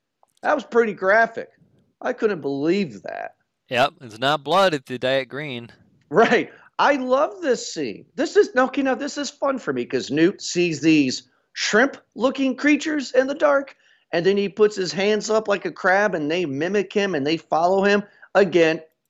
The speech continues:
Speaker 1: it is not necessary for the movie, but you're talking to a guy who, who's not invested into Harry Potter.
Speaker 2: I, I actually would argue that it is necessary for the movie. The movie is called Fantastic Beasts,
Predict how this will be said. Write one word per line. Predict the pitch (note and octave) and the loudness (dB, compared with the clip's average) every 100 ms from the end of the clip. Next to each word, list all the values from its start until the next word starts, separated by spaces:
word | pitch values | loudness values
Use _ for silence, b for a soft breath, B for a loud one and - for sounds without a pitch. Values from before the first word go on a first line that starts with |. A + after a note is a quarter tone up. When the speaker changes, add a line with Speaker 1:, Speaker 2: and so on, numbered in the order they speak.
| G3+ | 2
Speaker 1:
it | G3+ | 4
is | F3 D3+ | 4 0
not | E3+ F3 F3 C3+ | -2 0 -2 -4
necessary | C#3 C#3+ D#3+ D3+ D#3 C#3+ | -4 -2 -4 -2 0 0
for | C#3 D3 C3 | 0 -4 -4
the | A2+ | -4
movie, | A#2+ C3+ A#2 F2 D2 D2+ _ _ _ | -2 -2 -2 -6 -12 -14 _ _ _
but | D#3 C#3+ | -2 -2
you're | |
talking | C#3+ D3 D#3 C#3+ E3 | -4 2 2 2 -8
to | D#3+ D#3 | -6 -2
a | C#3+ | -2
guy | A2 A#2 A2 G#2 G#2 | -2 0 0 0 -2
who, | - B2+ - _ - | -6 -10 -10 _ -6
who's | C#3+ C#3 | -4 -2
not | A#2 G#2+ | -2 -2
invested | G#2 - F3 - F#3 A2+ | -4 0 0 0 0 0
into | G#2 G#2+ F#2+ | -2 -4 -2
Harry | F#2 F2 E2+ | -2 -4 -2
Potter. | F#2 D#2 D2+ D2 B B _ | -2 0 0 -4 B B _
Speaker 2:
I, | B2 | 0
I | |
actually | E3 - C3 | 0 -2 -6
would | A#2+ | -4
argue | A#2+ A#2 | -4 -4
that | G#2+ | -4
it | G2+ | -6
is | C3 E3 | -8 -8
necessary | A#2+ A2 - G#2+ G2+ | -10 -12 -12 -10 -10
for | - | -10
the | G#2 | -12
movie. | G#2 G2+ G2+ G2 | -10 -10 -10 -10
The | A#2+ | -10
movie | B2+ D3+ D3+ | -6 -6 -4
is | C3 A#2+ | -6 -6
called | - C#3+ A#2+ | -2 0 -2
Fantastic | B2+ A#2 B2 A#2+ - G2 | -6 -10 -8 -10 -12 _
Beasts, | B2 A#2 - - - | -10 -10 -12 -18 -20